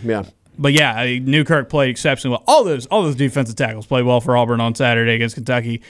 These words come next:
Speaker 2: and, uh, they're gonna, they're gonna have to do it again, uh, against Georgia this
Speaker 1: Yeah,
Speaker 2: week.
Speaker 1: it's gonna be a tougher task, I think. A-, as far as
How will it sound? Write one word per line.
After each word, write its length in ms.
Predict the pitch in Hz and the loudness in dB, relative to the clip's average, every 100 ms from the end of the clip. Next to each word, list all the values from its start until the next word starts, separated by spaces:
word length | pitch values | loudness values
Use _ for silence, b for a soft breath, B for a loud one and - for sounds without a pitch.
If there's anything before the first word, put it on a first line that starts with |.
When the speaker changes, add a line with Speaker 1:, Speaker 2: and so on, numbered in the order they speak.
| B | B
Speaker 2:
and, 340 | - 117 123 120 | -2 0 2 4
uh, 200 | 120 123 | 4 4
they're 140 | 120 | 2
gonna, 280 | 120 127 113 - | 2 0 0 -4
they're 100 | 120 | -2
gonna 120 | 127 | 2
have 100 | 123 | 2
to 60 | 127 | 2
do 120 | 135 | 2
it 60 | |
again, 400 | 127 127 131 123 135 | 4 2 2 0 -4
uh, 40 | |
against 400 | 131 127 127 131 | -4 -2 0 0
Georgia 280 | 123 135 131 | 0 -2 -4
this 140 | 113 | -6
Speaker 1:
Yeah, 220 | 117 120 107 | -2 -2 -2
Speaker 2:
week. 80 | |
Speaker 1:
it's 80 | 101 | -4
gonna 100 | 156 | -2
be 60 | 147 | -2
a 60 | |
tougher 280 | 123 - - | -4 -6 -4
task, 380 | 127 143 139 117 | -6 -4 -4 -2
I 120 | 143 | -4
think. 380 | 123 139 131 123 - | -2 -4 -4 -4 -6
A-, 160 | 170 | -2
as 220 | 190 190 | -2 -4
far 400 | - 214 233 302 - | -4 -2 0 0 -2
as 640 | 208 202 196 190 165 - | -2 -2 -2 -4 -6 -8